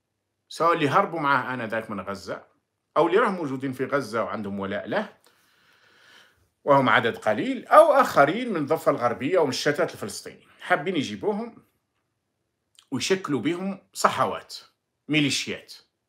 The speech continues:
باتريوت بعبارة التسعينات في الجزائر، رجال واقفون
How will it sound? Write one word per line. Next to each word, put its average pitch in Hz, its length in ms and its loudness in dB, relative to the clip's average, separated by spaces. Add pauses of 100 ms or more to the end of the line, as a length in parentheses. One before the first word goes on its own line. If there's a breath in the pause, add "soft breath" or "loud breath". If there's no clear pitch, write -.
(220)
باتريوت 180 720 2 (160)
بعبارة 110 460 2
التسعينات 131 480 -4
في - 60 -16
الجزائر، 98 480 -12 (2250)
رجال 139 320 6
واقفون 151 680 2